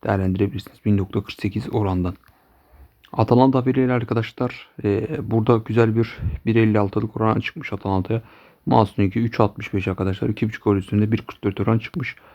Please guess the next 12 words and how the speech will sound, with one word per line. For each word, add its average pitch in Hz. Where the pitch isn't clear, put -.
Varana 110
bir 117
kırk -
beş 113
yokuna 107
da 107
iki -
sıfır 104
dört 113
oran 110
çıkmış -
arkadaşlar. 98